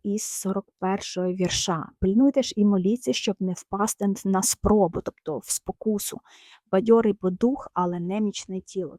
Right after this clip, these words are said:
Так? Тобто Біблія — це такий дороговказ і правила,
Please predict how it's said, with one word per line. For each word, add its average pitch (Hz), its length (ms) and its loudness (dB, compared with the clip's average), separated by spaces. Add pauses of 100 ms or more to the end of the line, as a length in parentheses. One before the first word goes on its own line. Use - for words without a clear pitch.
Так? - 220 -16
Тобто - 220 -20
Біблія — 277 500 -4
це 202 120 -10
такий 214 260 -6
дороговказ 202 880 -6 (380)
і 202 200 -2
правила, 196 800 -2